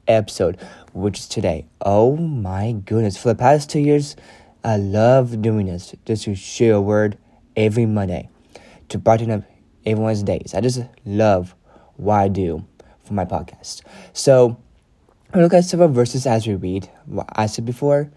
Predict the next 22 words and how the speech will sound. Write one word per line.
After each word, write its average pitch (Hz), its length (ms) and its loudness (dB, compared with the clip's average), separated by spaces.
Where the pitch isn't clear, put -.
So - 220 -4
let's 131 240 2
look 143 100 0
at 131 260 2
verse 117 440 2
three. - 640 -6
"My 107 140 0
God, 120 400 2
my 110 220 -2
rock, 107 480 -4
in 98 240 -6
whom 131 520 4
I 104 160 0
take 131 420 -6
refuge, 110 600 -6
my 85 120 -10
shield, 110 500 -2
the - 100 -10
horn 113 420 -4
of 135 80 -6
my 139 100 -4
salvation, 113 720 -2